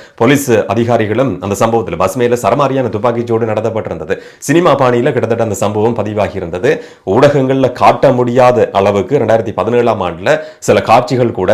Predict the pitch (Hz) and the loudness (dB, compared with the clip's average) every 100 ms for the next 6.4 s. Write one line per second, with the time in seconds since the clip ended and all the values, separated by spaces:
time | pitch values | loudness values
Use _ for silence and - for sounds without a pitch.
0 | 156 98 101 110 107 107 104 95 87 92 | 0 -4 -2 0 0 -2 -4 -4 -2 0
1 | 117 104 107 98 104 98 87 85 82 104 | 0 0 -2 -2 -4 -6 -6 -6 -6 -6
2 | 92 - 82 85 151 - - - 107 - | -6 -8 -10 -6 -4 -6 -10 -6 -4 2
3 | 127 143 156 139 135 123 104 104 107 82 | 4 4 4 4 2 0 -2 -4 -4 -6
4 | 80 104 127 123 120 139 - 110 147 156 | -2 0 0 0 0 -2 -4 0 2 2
5 | - 131 127 120 120 113 110 - - - | -2 0 -2 0 -2 0 -2 -4 -6 -2
6 | 104 - 104 123 | -2 -2 -2 0